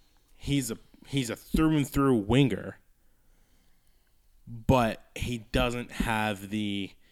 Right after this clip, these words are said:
defensive capabilities that Steven Moreira has, right?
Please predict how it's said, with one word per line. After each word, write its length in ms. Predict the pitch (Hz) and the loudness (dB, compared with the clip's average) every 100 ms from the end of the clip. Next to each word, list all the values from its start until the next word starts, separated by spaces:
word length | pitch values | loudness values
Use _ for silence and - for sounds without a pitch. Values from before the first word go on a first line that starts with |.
| - - _ - | -20 -20 _ -8
defensive 680 | 107 131 - 123 104 107 - | -2 0 0 -2 -2 -4 -2
capabilities 960 | - 101 92 - 127 107 98 104 92 - | -4 -4 -6 -2 0 2 0 -2 -4 -6
that 240 | 98 - | -6 -4
Steven 460 | - - 117 107 101 | -4 0 0 0 -4
Moreira 500 | 95 92 101 92 92 | -6 -4 -2 -4 -6
has, 440 | - - - - _ _ - - _ _ - | -8 -10 -14 -16 _ _ -20 -20 _ _ -6
right? 280 | - 107 | -2 -2